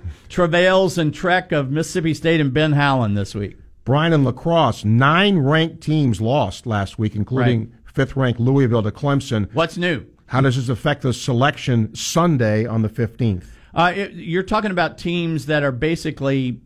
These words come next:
Speaker 1: safe, if you wanna put it that way, or locks for the N C double A tournament when you're talking about ranked teams, 'cause you're talking about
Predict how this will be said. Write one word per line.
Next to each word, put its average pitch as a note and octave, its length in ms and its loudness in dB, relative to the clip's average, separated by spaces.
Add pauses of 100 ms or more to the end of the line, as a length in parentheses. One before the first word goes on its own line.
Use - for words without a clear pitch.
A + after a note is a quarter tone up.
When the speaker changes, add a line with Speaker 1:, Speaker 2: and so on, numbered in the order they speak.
(120)
Speaker 1:
safe, - 800 -2
if B2+ 140 -4
you C3+ 100 0
wanna C#3 220 0
put D3+ 160 -2
it D3+ 140 -2
that C#3+ 200 -2
way, C3+ 320 0
or A#2+ 240 -2
locks C3 640 -2
for C3 160 -8
the B2 140 -2
N C3 120 -2
C B2+ 140 -8
double B2+ 180 -2
A B2 100 -2
tournament C3+ 360 -4
when B2+ 120 -2
you're A#2 100 -2
talking B2+ 260 -4
about A#2+ 280 -4
ranked B2+ 360 -4
teams, B2+ 260 -2
'cause A#2+ 160 -4
you're A#2 120 -4
talking C#3 280 -4
about A2+ 340 -2